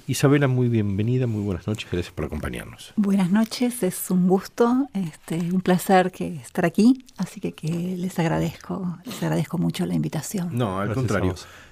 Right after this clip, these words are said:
Speaker 1: Eh, Isabela, para empezar, para, para abrir un poquito el tema, eh,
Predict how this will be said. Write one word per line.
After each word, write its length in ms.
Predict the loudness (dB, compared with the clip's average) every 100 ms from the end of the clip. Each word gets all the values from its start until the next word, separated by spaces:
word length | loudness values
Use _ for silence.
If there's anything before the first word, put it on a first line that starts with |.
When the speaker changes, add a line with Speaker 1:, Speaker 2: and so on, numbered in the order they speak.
| -2
Speaker 1:
Eh, 440 | 2 4 4 2
Isabela, 580 | 0 -2 2 4 4 4
para 200 | 4 4
empezar, 580 | 4 2 4 4 2 -2
para, 600 | -4 -2 -2 -2 -4 -6 -10 -20 -20 -20 -20 -20 -14
para 460 | -10 -8 -6 -8 -10 -14
abrir 520 | -12 -6 0 6 8 6
un 100 | 4
poquito 340 | -4 -6 -2
el 120 | -2
tema, 300 | -2 -6 -8 -12 -20 -20 -20 -20 -8
eh, 920 | 0 2 4 4 2 2 0 -2 -8